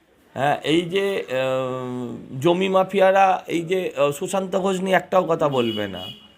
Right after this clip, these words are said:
কেন বলবে না? কারণ ওগুলো আবার কিছুটা ওনার লবি। উনি বালি,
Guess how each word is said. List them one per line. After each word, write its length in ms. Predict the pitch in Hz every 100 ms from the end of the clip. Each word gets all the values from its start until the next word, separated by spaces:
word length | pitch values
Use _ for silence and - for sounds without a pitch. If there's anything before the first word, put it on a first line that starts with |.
| _ _
কেন 220 | 185 226
বলবে 360 | 220 190 139 113
না? 180 | 87 101 - - - - - -
কারণ 180 | 165 185 143
ওগুলো 540 | 156 175 196 220 233 -
আবার 240 | 165 180
কিছুটা 380 | 180 175 190 202
ওনার 320 | - 180 170
লবি। 320 | 139 104 87 - - - - _ _ _ _ _ _ -
উনি 240 | 165 196
বালি, 560 | 170 143 151 180 196 190